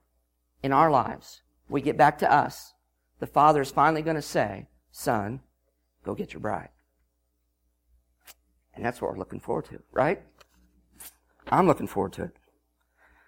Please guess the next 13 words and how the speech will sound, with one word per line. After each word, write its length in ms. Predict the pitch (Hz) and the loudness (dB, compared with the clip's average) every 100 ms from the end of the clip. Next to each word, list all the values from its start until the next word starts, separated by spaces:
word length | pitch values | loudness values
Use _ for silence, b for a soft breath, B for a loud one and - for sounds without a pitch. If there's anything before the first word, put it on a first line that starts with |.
| _ | _
That's 140 | - - | -10 -6
gonna 140 | 139 | 0
be 80 | 143 | 0
an 40 | |
exciting 320 | 131 143 139 135 | 2 4 4 4
time. 240 | 107 95 | 0 2
I 80 | 123 | 4
don't 120 | 165 | 4
know 80 | 170 | 8
what 120 | 190 | 6
he's 140 | 180 175 | 6 4
waiting 260 | 190 180 | 4 4
for, 320 | 220 220 240 | -2 0 -2